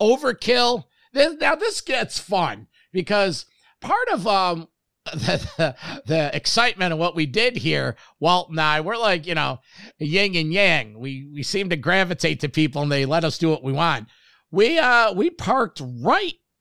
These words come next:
in front of the stadium and right in front of this parking lot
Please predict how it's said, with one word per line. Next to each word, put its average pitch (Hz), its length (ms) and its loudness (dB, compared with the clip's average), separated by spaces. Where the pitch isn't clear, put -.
in 160 100 -4
front 254 320 -4
of 214 100 0
the 135 60 -4
stadium 156 840 -4
and 101 180 -10
right 311 300 0
in 208 140 -6
front 214 420 0
of 170 220 0
this 147 260 0
parking 233 480 0
lot 151 320 0